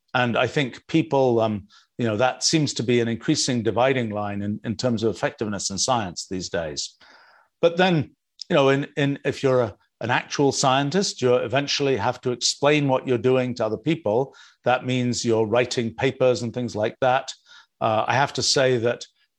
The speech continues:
in my experience, it's worthwhile starting to write the description of what you're doing pretty early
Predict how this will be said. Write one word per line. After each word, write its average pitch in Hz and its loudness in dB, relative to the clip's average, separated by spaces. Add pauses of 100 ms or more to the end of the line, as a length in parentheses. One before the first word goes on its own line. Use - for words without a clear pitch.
(140)
in 123 0
my 147 4
experience, 127 -2
it's - -8
worthwhile 127 2 (180)
starting 135 0
to 120 -6
write 123 -2
the 117 -6
description - -2
of 110 -2
what 117 0
you're 117 -2
doing 113 0
pretty 131 0
early 110 0